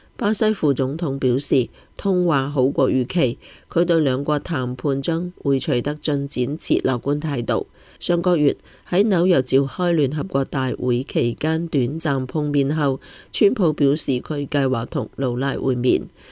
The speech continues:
巴西同美國關係因為高額關稅變得十分緊張，兩位領導人嘅會晤備受市場關注。川普最初對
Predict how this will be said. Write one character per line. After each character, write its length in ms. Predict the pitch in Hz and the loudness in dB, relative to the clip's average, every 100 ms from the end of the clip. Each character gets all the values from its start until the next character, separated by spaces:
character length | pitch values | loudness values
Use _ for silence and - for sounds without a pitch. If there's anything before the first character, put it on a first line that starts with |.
| - - | -20 -6
巴 180 | 156 165 | 0 0
西 260 | - 147 147 | 0 0 2
同 260 | 170 131 - | 0 0 0
美 140 | 127 | -2
國 180 | 123 120 | 0 0
關 320 | - 151 156 | 0 -2 -2
係 280 | 165 139 131 - - - | 0 0 -2 -6 -20 -2
因 160 | 214 220 | 0 2
為 140 | 180 | 2
高 160 | 139 151 | 2 0
額 240 | 156 135 | 0 -2
關 280 | 123 151 151 | 0 -2 -4
稅 260 | 156 147 127 | -2 0 0
變 200 | 131 127 | 0 -2
得 140 | 147 | -2
十 160 | - 135 | -2 -4
分 200 | 147 147 | -4 -4
緊 220 | 123 127 | -4 -2
張， 300 | - 185 196 - - _ | 0 2 0 -6 -20 _
兩 240 | - 165 185 | 0 2 4
位 140 | 208 | 2
領 240 | 220 170 180 | 2 2 2
導 160 | 160 | 2
人 280 | 151 139 127 | 4 2 2
嘅 140 | 143 | 0
會 220 | - 143 135 | 4 2 2
晤 260 | 139 135 - | 0 -4 0
備 260 | 143 131 135 | 2 2 2
受 280 | 160 117 | 0 0
市 240 | - - 120 | 0 -2 -2
場 280 | - 110 - | -2 -2 -2
關 260 | 139 139 147 | -2 -2 -2
注。 180 | 143 - - - - - | -2 -4 -8 -20 -20 -8
川 200 | - 190 | 0 2
普 200 | 196 156 | 4 4
最 220 | 160 127 | 4 2
初 200 | 127 156 | 2 -2
對 280 | - 135 | 2 2